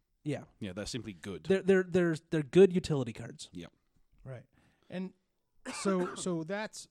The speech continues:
Speaker 3: those are the cards that are in my top, top line of that triangle.
Speaker 2: Not Katana and, um, Fan?
Speaker 3: Nope.
Speaker 2: Interesting.
Speaker 3: 'Cause there are attachments, there, there, there are things that can be done against them, and they,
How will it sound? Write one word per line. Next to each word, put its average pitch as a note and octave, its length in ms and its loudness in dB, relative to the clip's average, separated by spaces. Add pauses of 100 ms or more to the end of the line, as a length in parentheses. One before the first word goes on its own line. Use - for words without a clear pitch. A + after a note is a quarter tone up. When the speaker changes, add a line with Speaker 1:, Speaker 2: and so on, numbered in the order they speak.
Speaker 3:
those G3 260 -2
are G3 40 -2
the F3 80 -6
cards E3 360 -6
that D3+ 100 -6
are D#3 80 -8
in D#3 120 -6
my C#3+ 300 -10 (640)
top, F3+ 320 -10 (240)
top F3+ 260 -8
line D#3+ 240 -10
of C#3 60 -14
that C#3+ 160 -14
triangle. C#3 340 -10
Speaker 2:
Not E3 240 -2
Katana E3+ 460 -2
and, D#3+ 280 -4
um, D#3 200 -4
Fan? E3+ 280 -8 (680)
Speaker 3:
Nope. A3 220 2 (520)
Speaker 2:
Interesting. D#3+ 460 -8
Speaker 3:
'Cause F#3+ 180 -4
there G#3 120 4
are G3+ 40 4
attachments, F3+ 560 -6
there, F3 260 -2 (100)
there, E3+ 360 -4 (420)
there F3+ 140 -2
are D3+ 40 -2
things F#3+ 280 -2
that F3 100 -10
can D#3+ 120 -10
be D3+ 80 -10
done D#3 280 -10
against D#3 300 -12
them, E3+ 180 -10
and E3 160 -10
they, E3 160 -8